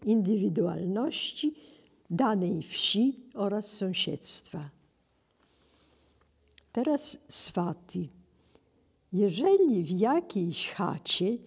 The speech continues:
jest jakaś dziewczyna, sierota albo półsierota i w tym dniu podczas wieczerzy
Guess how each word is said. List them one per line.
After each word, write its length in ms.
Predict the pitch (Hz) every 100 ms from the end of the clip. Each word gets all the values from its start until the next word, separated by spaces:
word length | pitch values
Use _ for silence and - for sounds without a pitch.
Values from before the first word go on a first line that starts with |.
| - - -
jest 380 | 196 196 - -
jakaś 420 | 220 302 - 214
dziewczyna, 840 | 180 185 175 - - 160 180 175
sierota 840 | 190 - 214 240 269 151 - 175 202
albo 320 | 214 185 180 180
półsierota 1080 | - 240 208 - - 175 175 175 - 208 240 240 - - - - - -
i 120 | 180
w 120 | -
tym 400 | - 339 359 226
dniu 460 | 202 233 254 185 240 - - - _
podczas 520 | - 330 320 302 226 175
wieczerzy 920 | 202 - - 165 151 151 160 185